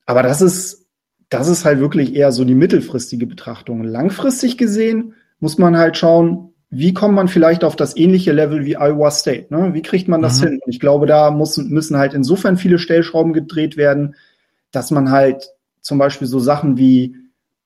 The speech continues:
Speaker 1: wie hält man auch Spieler, dass sie nicht irgendwie jetzt von heute auf morgen irgendwie massenhaft ins Transferportal abwandern, ne? Wie kriegt man das Recruiting so hin, dass man zumindest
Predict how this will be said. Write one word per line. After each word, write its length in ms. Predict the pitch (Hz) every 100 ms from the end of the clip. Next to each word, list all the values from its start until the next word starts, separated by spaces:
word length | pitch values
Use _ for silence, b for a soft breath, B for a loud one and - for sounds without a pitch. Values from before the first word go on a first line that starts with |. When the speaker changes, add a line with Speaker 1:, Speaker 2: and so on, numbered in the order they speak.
| _ _ - -
Speaker 1:
wie 180 | 123 151
hält 240 | 190 214
man 160 | 165 151
auch 160 | 135
Spieler, 380 | - - 202 147
dass 180 | 131 -
sie 80 | 151
nicht 180 | 156
irgendwie 540 | 180 165 160 147 156 151
jetzt 360 | 151 143 -
von 200 | - 143
heute 200 | 143 165 147
auf 180 | 143
morgen 480 | 147 151 156 151 151
irgendwie 280 | - 147 139
massenhaft 560 | 139 175 170 151 151 147
ins 200 | 139 -
Transferportal 1000 | 139 131 160 165 160 - 127 - 123
abwandern, 580 | 123 131 - 117 110 117
ne? 220 | 131 147
Wie 100 | 135
kriegt 260 | 135 170 170
man 120 | 151
das 200 | 143 -
Recruiting 540 | 135 135 180 180 156 127
so 260 | 139 180
hin, 200 | 156 190
dass 160 | 143 -
man 140 | 143
zumindest 540 | - 139 147 143 143